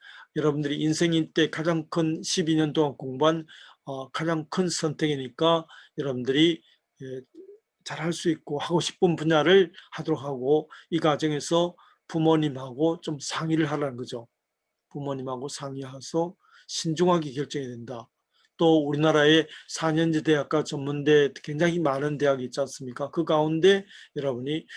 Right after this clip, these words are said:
국립이냐 사립이냐, 왜냐하면 국립, 사립에 따라서 등록금의 차이가 나고 사년제 대학이냐 안 그러면 전문대학이냐, 그리고, 어, 일반 대학이냐 특수목적자 교육대학이라든지 가기대, 그 다음에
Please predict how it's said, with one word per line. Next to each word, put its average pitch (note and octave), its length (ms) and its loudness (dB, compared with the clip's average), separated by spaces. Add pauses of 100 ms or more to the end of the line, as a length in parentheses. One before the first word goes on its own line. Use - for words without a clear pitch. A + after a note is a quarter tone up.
(160)
국립이냐 C#3+ 680 -2
사립이냐, C3 640 -4
왜냐하면 C#3 420 -8
국립, D3+ 320 -2
사립에 D3 380 0
따라서 C3 340 -4
등록금의 C#3+ 460 -4
차이가 D3 260 -2
나고 C3 420 -2 (320)
사년제 D#3+ 560 2
대학이냐 D3+ 640 2
안 D3 140 -8
그러면 C3 220 -6
전문대학이냐, C3 800 -2 (580)
그리고, E3 520 0 (460)
어, B2+ 380 -8 (540)
일반 D#3+ 380 2
대학이냐 C#3 400 -2
특수목적자 D#3 800 -6 (320)
교육대학이라든지 C3 1080 -6
가기대, B2+ 600 -8 (360)
그 E3 100 -14
다음에 C#3+ 300 -4